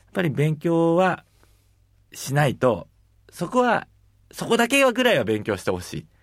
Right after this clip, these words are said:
さ-、せっかく自分の商品なんで、あの、いろんな角度から商品って見ればいいんですね。もう正面から、例えば、売ってるジュースでも正面から見る場合もあるし、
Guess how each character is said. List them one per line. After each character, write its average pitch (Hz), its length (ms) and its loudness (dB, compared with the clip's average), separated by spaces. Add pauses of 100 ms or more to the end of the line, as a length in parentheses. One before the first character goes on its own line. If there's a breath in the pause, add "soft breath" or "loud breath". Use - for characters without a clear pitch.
(340 soft breath)
さ-、 190 200 -2 (120)
せ - 120 -2
っ - 20 -2
か 226 140 0
く 214 60 -2
自 202 160 -2
分 208 220 -2
の 208 80 -4
商 208 180 -2
品 123 220 -2
な 90 160 -4
ん 73 100 -6
で、 85 280 -8 (500 soft breath)
あ 139 160 0
の、 135 420 0 (640)
い 123 100 -2
ろ 160 120 2
ん 196 40 0
な 233 100 -4
角 285 240 -6
度 220 120 -4
か 127 140 -4
ら 101 280 -2 (160)
商 135 220 -2
品 107 160 -6
っ - 20 -16
て 90 100 -8
見 113 140 0
れ 120 100 2
ば 180 120 -4
い 87 40 -6
い - 40 -6
ん - 20 -6
で - 80 -12
す - 80 -16
ね。 131 120 -2
も 127 180 0
う - 80 -10 (100)
正 160 240 0
面 165 200 0
か 120 120 -2
ら、 92 120 -4
例 117 260 -2
え - 20 4
ば、 98 200 0 (600 loud breath)
売 117 280 -6
っ - 20 -8
て 113 200 2
る 101 320 2
ジ 98 200 0
ュ - 20 4
ー - 40 0
ス - 120 -8
で 92 100 2
も 85 120 -2
正 131 180 0
面 151 180 2
か 127 120 0
ら 95 100 0
見 92 160 -2
る 90 140 0
場 90 160 -2
合 87 80 -4
も 90 120 -2
あ 92 60 -2
る 82 100 -4
し、 80 300 -8